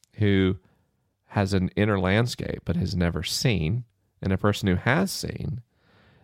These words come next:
there is a lack of common experience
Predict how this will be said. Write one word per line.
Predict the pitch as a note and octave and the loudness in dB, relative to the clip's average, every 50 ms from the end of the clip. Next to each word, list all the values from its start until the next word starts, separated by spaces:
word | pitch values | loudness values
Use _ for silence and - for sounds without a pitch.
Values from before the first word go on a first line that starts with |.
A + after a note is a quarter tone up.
| _ _ - | _ _ 4
there | G#2+ G#2 G#2 G#2 | 6 8 8 8
is | G2+ G2 | 6 6
a | G#2 | 4
lack | F#2+ F#2+ F#2 F#2 F#2 F#2 F#2+ G#2 A2+ C#3+ D3 C3 - - - - - - | 4 2 0 0 0 2 4 4 4 4 2 -2 -4 -6 -14 -16 -6 -2
of | - E2 E2 E2 D#2+ - - _ | 2 2 2 2 0 -2 -6 _
common | - - - G#2 A2 A2+ A#2 A2 F#2 - | -8 -4 -2 -2 0 0 0 -2 -2 -4
experience | - - - - - - - B2 C3+ C3 G#2 E2+ D#2+ D2+ - - - | -6 -8 -10 -12 -6 -2 -2 0 0 0 0 0 0 -2 -4 -6 -10